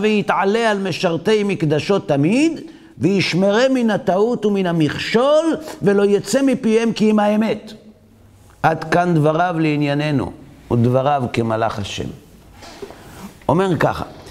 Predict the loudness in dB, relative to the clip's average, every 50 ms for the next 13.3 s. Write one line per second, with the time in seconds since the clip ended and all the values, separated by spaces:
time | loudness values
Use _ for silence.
0 | -20 -20 -12 -2 0 2 2 2 2 0 -2 -2 0 0 0 2 2 2 2 0
1 | 0 0 0 0 2 2 0 -2 0 0 0 0 -2 -2 -4 -2 0 2 2 2
2 | 2 2 2 2 2 2 2 2 2 0 0 0 -2 -2 -4 -2 0 0 0 0
3 | 0 0 0 0 0 2 2 0 0 0 0 0 0 0 0 0 0 0 2 2
4 | 2 2 2 0 0 0 -2 -4 -6 -12 -18 -20 -20 -6 -4 -2 0 0 2 0
5 | 0 0 -4 -6 -12 -10 -2 0 0 0 0 -4 -4 0 0 2 2 2 2 2
6 | 2 2 2 2 2 2 2 2 2 2 2 0 0 0 0 -2 -2 -2 0 0
7 | 0 0 -2 -4 -4 -4 -4 -4 -6 -10 -16 -18 -20 -20 -20 _ _ _ _ _
8 | _ _ 0 2 4 4 4 4 2 2 0 -2 -2 -4 -6 -6 -6 -10 -16 -20
9 | -20 -20 -20 -20 -20 -20 -20 -20 -20 -20 -20 -20 -20 -20 -20 -20 -18 -16 -16 -16
10 | -16 -18 -20 -20 -20 -18 -18 -18 -18 -14 -6 -2 2 2 2 4 2 2 2 2
11 | 2 2 2 2 2 2 2 2 2 2 2 2 2 2 2 2 0 0 2 0
12 | -2 -2 0 2 2 2 2 0 2 2 4 4 4 2 2 2 2 2 0 0
13 | 0 2 2 2 2 0